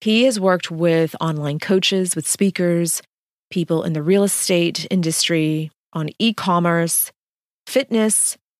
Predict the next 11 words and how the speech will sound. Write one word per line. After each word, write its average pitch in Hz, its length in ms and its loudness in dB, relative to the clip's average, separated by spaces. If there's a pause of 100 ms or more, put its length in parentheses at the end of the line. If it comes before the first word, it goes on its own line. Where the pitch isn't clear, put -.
(380)
personal 254 440 0
trainers, 185 720 0 (220)
all 240 480 2
of 190 380 -2
these 190 580 0 (680)
various 180 480 2
industries. - 680 -4 (640)
He 180 140 2
has 165 260 0
supported 180 480 0
them 156 400 -2